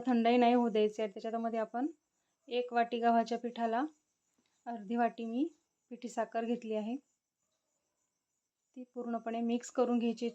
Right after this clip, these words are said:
छान, त्याच्याही गाठी पूर्ण काढून घ्यायच्या आहेत. आणि छान मिक्स करून घेतल्यावर त्याचे आपल्याला हव्या त्या शेपमध्ये आपण त्याची बर्फी, लाडू, काहीही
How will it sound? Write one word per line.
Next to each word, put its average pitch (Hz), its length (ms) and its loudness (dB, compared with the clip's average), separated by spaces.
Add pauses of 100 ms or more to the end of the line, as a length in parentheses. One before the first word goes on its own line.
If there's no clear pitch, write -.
छान, 233 240 2
त्याच्याही 233 440 -8
गाठी 233 320 -2
पूर्ण 240 400 -4
काढून 240 340 2
घ्यायच्या 240 340 4
आहेत. 254 80 -6 (1120)
आणि 233 120 -14 (140)
छान 262 400 0
मिक्स 254 340 2
करून 254 340 4
घेतल्यावर 247 500 2
त्याचे 240 280 -4
आपल्याला 226 400 -6
हव्या 254 400 0
त्या 262 200 0
शेपमध्ये 226 560 -2
आपण 214 260 -6
त्याची 226 240 -6
बर्फी, 220 640 -2
लाडू, 214 420 2 (580)
काहीही 240 480 -2